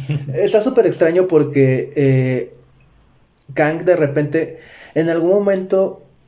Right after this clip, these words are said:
menciona que te-, que tiene, eh, dentro de él A D N de Reed Richards. Pero después también se hace referencia a que Kang tiene, es descendiente de Tony Stark.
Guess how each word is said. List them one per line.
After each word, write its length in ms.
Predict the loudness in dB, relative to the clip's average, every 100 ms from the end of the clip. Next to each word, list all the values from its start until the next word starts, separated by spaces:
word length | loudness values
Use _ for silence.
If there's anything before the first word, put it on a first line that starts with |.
| _
menciona 520 | -2 0 0 0 -2 0
que 100 | -2
te-, 300 | 0 -2 -2
que 120 | -6
tiene, 800 | -2 0 2 2 2 0 0 -2 -4 -4
eh, 40 |
dentro 380 | -4 -4 -2 -2
de 200 | 0 0
él 140 | -2 -4 -14 -20 _
A 140 | -4 0
D 180 | 2
N 300 | 4 2 0 -2
de 160 | -6
Reed 300 | -2 -4 -4 0
Richards. 600 | 0 0 -8 -10 -16 -18 _ _ _ -20 -20 0
Pero 240 | 2 4
después 500 | 4 0 2 2 4
también 600 | 0 0 -2 -2 -6 -8
se 180 | -8 -6
hace 160 | -2 0
referencia 760 | 0 0 -2 -2 0 0 0
a 240 | -2 -2 -2
que 440 | -2 0 0 -2 0
Kang 220 | 0 0 -4
tiene, 640 | -2 0 2 2 0 -2 -12 _
es 160 | -2 0
descendiente 680 | 0 2 2 2 0 -4 -10 -20 -12
de 100 | -6
Tony 240 | -4 -4
Stark. 460 | -2 -2 -2 -8